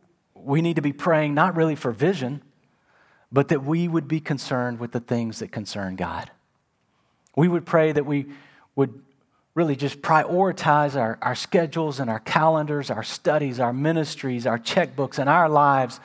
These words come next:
around the values and the principles of God's Word. We should be asking God to help us to see people around us the way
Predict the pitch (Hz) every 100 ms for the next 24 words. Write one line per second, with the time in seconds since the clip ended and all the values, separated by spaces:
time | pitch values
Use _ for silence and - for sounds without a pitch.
0 | - - 151 147 143 - 156 151 156 151
1 | 131 123 - 151 143 139 127 123 120 117
2 | 113 110 110 98 - _ _ _ _ _
3 | _ _ _ - - 170 185 185 165 151
4 | 165 170 - 143 151 143 139 117 156 160
5 | 147 143 - 165 147 175 160 156 127 120
6 | 120 156 185 185 147 143 143